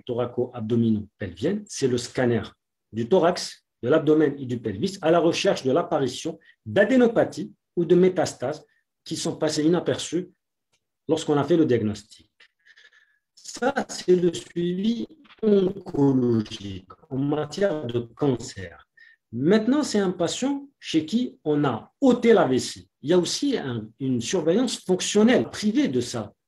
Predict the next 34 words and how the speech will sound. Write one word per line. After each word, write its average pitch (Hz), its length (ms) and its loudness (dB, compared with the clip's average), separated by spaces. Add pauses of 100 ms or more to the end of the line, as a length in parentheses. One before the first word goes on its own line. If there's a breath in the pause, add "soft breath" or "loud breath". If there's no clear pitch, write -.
de 135 80 0
son 156 160 2
réservoir. 117 600 2 (120)
Donc, - 380 0 (260)
l'objectif 220 500 2
de 156 80 2
ce 151 160 -2
suivi 139 320 -2
fonctionnel 135 500 -4
est 131 60 -6
d'apprécier 160 640 -6
le 113 100 -2
bon 185 240 0
fonctionnement 175 640 -4 (260 loud breath)
de 107 120 -4
l'appareil 151 500 -4 (280)
urinaire. 101 600 -6 (300 soft breath)
C'est - 180 -2
un, 180 140 -4
c'est, - 360 -8
il 139 260 -8
faut 151 140 -6
vérifier 165 380 2
si 185 220 -6
ces 147 220 -2
dispositifs 151 680 -4
de 123 80 -2
stomie 139 520 0 (220 loud breath)
et 127 120 -2
de 127 120 2
néovessie 139 540 4
ne 160 100 2
sont 120 220 -6
pas 196 300 -4